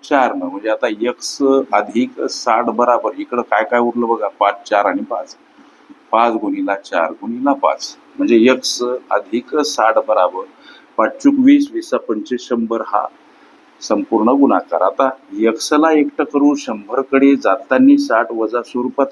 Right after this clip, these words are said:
का मांडायचे हा प्रश्न पडला असेल तर कितीतरी वेळ झाला संख्या परस्पर विरुद्ध बाजूने जाताना एखाद्या संख्येसोबत अधिक असेल तर वजा स्वरूपात मांडावी लागते. आणि ही वजाबाकी लेकरांनो लक्ष द्या, ही वजाबाकी चाळीस,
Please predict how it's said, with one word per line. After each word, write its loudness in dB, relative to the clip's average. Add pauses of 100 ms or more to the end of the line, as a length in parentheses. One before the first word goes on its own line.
का 4
मांडायचे -4
हा 2
प्रश्न -8
पडला 0
असेल 2 (840)
तर -2 (100)
कितीतरी 0
वेळ 4
झाला 2
संख्या -6
परस्पर -2 (220)
विरुद्ध 0
बाजूने 2
जाताना -2
एखाद्या -6
संख्येसोबत -6
अधिक 0
असेल -2
तर -8
वजा 0
स्वरूपात -8 (1040)
मांडावी 4
लागते. 0
आणि -2
ही 2
वजाबाकी 0
लेकरांनो -6
लक्ष -12
द्या, -12 (140)
ही 2
वजाबाकी 2
चाळीस, -2